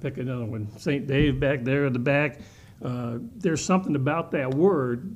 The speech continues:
that's a little bit more refined than just say, "Well, you know, Christians." Uh, they are definitely, uh, have given themselves to Jesus Christ, have accepted his sacrifice on the cross for our sins,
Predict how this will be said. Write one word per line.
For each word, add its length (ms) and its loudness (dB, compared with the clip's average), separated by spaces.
that's 220 -6
a 60 -2
little 340 4
bit 120 2
more 220 0
refined 580 -2
than 80 0
just 220 -2
say, 100 -2
"Well, 280 0
you 140 -6
know, 220 -8
Christians." 520 -4
Uh, 380 -2
they 240 2
are 120 2
definitely, 680 0
uh, 180 -2
have 160 -2
given 240 0
themselves 460 0
to 80 0
Jesus 340 0
Christ, 380 -2
have 160 -4
accepted 480 -4
his 160 0
sacrifice 640 -6
on 100 0
the 60 -4
cross 340 -4
for 160 -8
our 100 -4
sins, 480 6